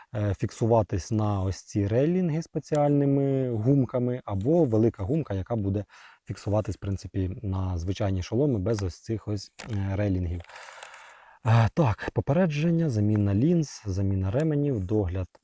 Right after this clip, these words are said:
м, за О М З Б. І, в принципі, все. Адреса потужностей виробництва: Україна, місто Київ, вулиця Північно-Сирецька,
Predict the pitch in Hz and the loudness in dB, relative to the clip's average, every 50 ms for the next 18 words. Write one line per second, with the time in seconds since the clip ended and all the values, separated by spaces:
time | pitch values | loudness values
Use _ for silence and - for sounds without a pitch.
0 | _ _ - 104 95 95 92 82 90 101 98 95 95 - - 101 95 95 95 95 | _ _ -8 -6 -4 -4 -2 -2 -2 -2 -2 -2 -4 -6 -6 -4 -4 -2 -2 -2
1 | 92 92 90 85 82 85 92 95 90 82 85 87 87 123 147 175 196 185 - _ | -2 -2 -2 -2 -2 -4 -4 -4 -4 -4 -6 -4 -2 -2 -2 -2 -2 -6 -8 _
2 | _ _ _ _ _ 131 117 135 156 139 - 113 117 113 98 110 - 113 98 - | _ _ _ _ _ -8 -6 -6 -6 -8 -6 -6 -6 -6 -6 -6 -10 -10 -10 -8
3 | - 95 87 - _ _ - - - - - - 104 98 135 147 - - 101 - | -10 -10 -12 -12 _ _ -20 -20 -20 -12 -4 -2 2 4 4 4 4 2 0 0
4 | 110 - 113 110 110 - - 107 98 104 110 117 165 190 - - 127 110 104 - | 0 2 2 2 0 0 -2 -2 0 0 2 2 0 0 0 0 0 0 0 0
5 | - 110 120 151 156 127 110 110 98 - 110 - - 165 170 160 151 117 101 113 | 0 0 0 0 0 2 0 0 -2 -4 -8 -6 -2 0 2 2 2 2 2 0
6 | 143 135 120 - - 123 110 - - 104 92 98 98 113 135 131 - - 117 113 | 0 0 -2 -2 -6 -8 -8 -4 -4 -2 -2 0 0 -2 -2 -4 -6 -6 -6 -6
7 | 117 - - - 113 107 98 87 82 - - - | -6 -6 -4 -4 -4 -2 -2 -4 -6 -8 -14 -18